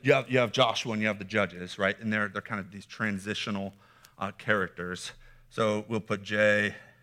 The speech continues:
and J for Joshua and Judges here. And then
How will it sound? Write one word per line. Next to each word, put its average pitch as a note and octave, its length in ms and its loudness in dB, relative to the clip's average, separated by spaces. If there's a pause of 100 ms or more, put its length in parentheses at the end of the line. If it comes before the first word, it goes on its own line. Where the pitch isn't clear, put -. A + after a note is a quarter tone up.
(640)
and F2+ 120 -12
J F#2+ 220 0
for G#2 100 -6
Joshua G2 380 -4
and F#2+ 100 -6
Judges F2+ 360 -6
here. F2 300 -8 (920)
And C3+ 120 4
then D3 420 8